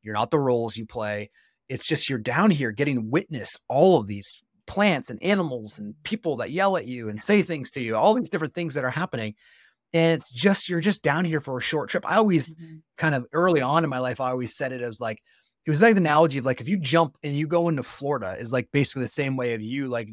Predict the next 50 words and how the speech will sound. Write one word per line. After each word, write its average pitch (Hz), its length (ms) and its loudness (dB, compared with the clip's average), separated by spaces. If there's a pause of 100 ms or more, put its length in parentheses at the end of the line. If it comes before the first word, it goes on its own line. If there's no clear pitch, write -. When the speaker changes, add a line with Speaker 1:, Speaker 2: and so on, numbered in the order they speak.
Speaker 1:
jumping 110 760 -6 (300)
into 123 760 -2
Earth 110 440 -6
is, 120 140 -8
like, 113 180 -4
you 156 100 2
go 160 80 8
down 139 120 4
to 127 60 0
Florida, 135 420 -2
you're 123 160 0
on 131 100 -2
a - 40 -2
vacation 127 400 -4
for 131 60 -12
a - 20 -6
little 123 80 -2
bit, 120 60 -2
and 110 80 -8
you 110 40 -10
come 117 160 -4
back 107 200 0
to 107 80 -12
your 101 80 -10
home. 98 220 -16 (280)
That's 147 200 -2
literally 190 360 2
how 131 200 2
I 120 100 2
see 127 220 -2
it 110 80 -4
here. 123 200 2
It's 107 100 -6
like 127 160 -2
we're 151 140 0
above, 135 420 4
and 131 80 0
I 135 60 0
used 127 140 -4
to 123 40 -8
joke 143 300 0
with 123 100 -8
this, 120 200 -4
like, 117 160 -6
you're 131 100 -6
above 127 420 -2 (180)
somewhere, 135 520 4
wherever 156 240 6
you 123 180 2
are, 110 380 -4